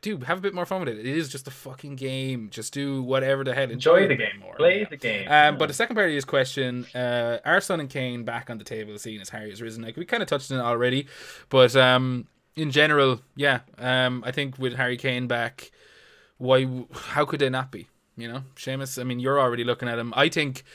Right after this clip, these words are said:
Speaker 1: if you're not bench boosting, we mentioned the variables there in twenty-six and stuff.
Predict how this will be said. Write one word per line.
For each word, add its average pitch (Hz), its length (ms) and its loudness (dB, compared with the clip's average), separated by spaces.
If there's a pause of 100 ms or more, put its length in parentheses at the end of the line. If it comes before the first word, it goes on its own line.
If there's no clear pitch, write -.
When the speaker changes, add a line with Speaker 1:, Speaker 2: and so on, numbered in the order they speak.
(160)
Speaker 1:
if 127 160 -4
you're 127 100 2
not 131 240 0
bench 131 260 0
boosting, 131 420 -4
we 120 80 -6
mentioned 127 320 2
the 117 40 2
variables 123 460 0
there 123 160 -2
in 120 80 -6
twenty-six 131 480 -6
and 139 80 -10
stuff. 147 240 -2